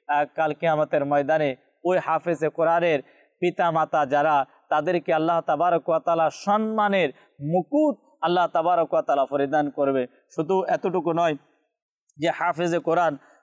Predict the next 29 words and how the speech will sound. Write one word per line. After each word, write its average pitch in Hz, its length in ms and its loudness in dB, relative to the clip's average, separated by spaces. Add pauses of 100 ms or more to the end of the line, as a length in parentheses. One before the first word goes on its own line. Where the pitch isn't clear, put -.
দুনিয়াতে, 185 680 0 (340)
আহ, 156 120 2
কোরআনুল 196 500 0
করিম 196 320 2 (300)
শিখবে, 214 600 0 (380)
আপনার 160 460 -2
কোরআনুল 202 480 0
করিমের 202 460 0 (380)
এলেম 214 320 2
হাসিল 190 340 0
করবে, 156 440 0 (200)
কোরআনের 190 480 0
জ্ঞান 220 300 0 (420)
হাসিল 185 320 0
করবে 165 480 2 (300)
এবং 170 260 0
ওই 202 220 2
জ্ঞান 180 360 0 (140)
অনুযায়ী 190 560 2 (220)
নিজের 156 380 -2
জীবন 175 400 0
পরিচালনা 165 600 0
করবে। 156 460 0 (260)
কাল 160 160 -2
কিয়ামতের 170 580 0
ময়দানে 156 500 2 (260)
ওই 175 100 4
হাফেজে 160 600 -2
কোরআন 160 560 0